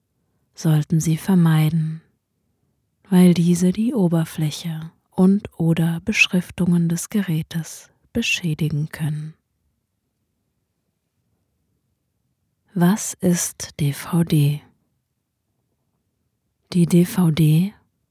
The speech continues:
Digital Versatile Disc, Englisch für vielseitige digitale Scheibe, ist ein digitales Speichermedium für Informationen.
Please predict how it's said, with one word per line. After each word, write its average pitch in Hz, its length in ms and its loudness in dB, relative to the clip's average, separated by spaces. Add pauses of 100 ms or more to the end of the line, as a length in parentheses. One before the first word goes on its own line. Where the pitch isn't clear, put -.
(600)
Digital 202 840 0
Versatile 170 800 2
Disc, - 600 -4 (800)
Englisch 175 600 4
für 165 560 -2
vielseitige 196 1200 0
digitale 160 760 -2
Scheibe, 151 640 0 (1120)
ist 208 220 0
ein 214 200 4
digitales 170 760 0
Speichermedium 156 1200 0
für - 280 -2
Informationen. 151 1200 -2